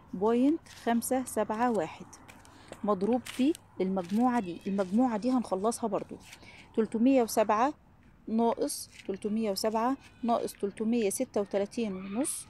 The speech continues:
هيطلع لي سالب تسعة وعشرين، سالب تسعة وعشرين ونص. كده أنا بسهل على نفسي. مقسوم على تلتمية ستة وتلاتين ونص مضروبة في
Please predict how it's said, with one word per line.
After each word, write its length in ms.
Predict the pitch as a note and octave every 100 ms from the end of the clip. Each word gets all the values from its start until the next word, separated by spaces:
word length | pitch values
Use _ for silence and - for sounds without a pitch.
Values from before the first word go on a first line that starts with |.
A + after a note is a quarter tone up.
| - - -
هيطلع 420 | G3+ G3+ A#3 A3+
لي 180 | A3 B3 -
سالب 380 | - A#3 A3+ A3+
تسعة 280 | A3+ A3+ F#3+
وعشرين، 600 | D#3+ E3+ - G3+ A#3 B3+ - - -
سالب 400 | - A#3 G3 -
تسعة 280 | A#3 A#3 F3+
وعشرين 440 | E3+ - A3 C#4
ونص. 380 | B3 F3 - - - -
كده 160 | C4 B3+
أنا 100 | G#3+
بسهل 380 | G3 B3+ A#3 A#3+
على 180 | F#3
نفسي. 280 | E3+ D#3 - - - - - - -
مقسوم 360 | G3 - A#3+ A3+
على 240 | E3+ E3 - - - -
تلتمية 600 | G#3+ - A3 A#3 G#3+ E3+
ستة 340 | - B3+ -
وتلاتين 760 | G#3 - G3 G3 - G#3 F#3 F3 - - - -
ونص 580 | G3 G#3+ D#4+ - - - - - -
مضروبة 460 | G3+ G#3+ A#3+ F#3+
في 320 | F#3 A#3+ C#4